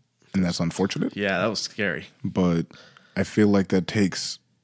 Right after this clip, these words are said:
Speaker 1: deeper introspection, right? Why is it that one wants to do this? So what is it that happened in your life to make you want to do this? And
Speaker 2: They, they were, either they got fucked up themselves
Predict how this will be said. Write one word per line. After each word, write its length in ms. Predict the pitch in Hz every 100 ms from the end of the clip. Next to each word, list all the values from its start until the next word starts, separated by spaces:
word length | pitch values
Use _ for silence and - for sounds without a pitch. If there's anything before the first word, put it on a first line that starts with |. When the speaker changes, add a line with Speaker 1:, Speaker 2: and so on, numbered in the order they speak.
| 98
Speaker 1:
deeper 280 | 107 95 101
introspection, 800 | - 95 92 - 85 - - 87 -
right? 160 | 87 -
Why 400 | 87 92 92 101
is 280 | 95 98 90
it 100 | 87
that 140 | 90
one 280 | 87 87 85
wants 200 | 85 85
to 120 | -
do 120 | 80
this? 280 | 67 - - - _ -
So 280 | - 101 82
what 380 | 85 92 98 -
is 200 | 101 92
it 160 | 92
that 140 | 92 87
happened 340 | 95 90 87
in 140 | 104 110
your 180 | 101
life 300 | 101 82 85 - -
to 80 |
make 240 | 104 92 90
you 80 | 92
want 180 | 90
to 60 | 87
do 100 | 82
this? 260 | 62 62 - - _ _ _ - _ -
And 440 | 98 90 87 82 - _ _ _ _
Speaker 2:
They, 440 | 117 113 104 101 - _ - _ _ _ _ _ _ _ _
they 120 | 110
were, 180 | 110 107 - _ - - _
either 260 | 135 123 117
they 180 | 117
got 260 | 117 113 85
fucked 280 | - 110 -
up 200 | 107 -
themselves 680 | 101 95 113 127 151 151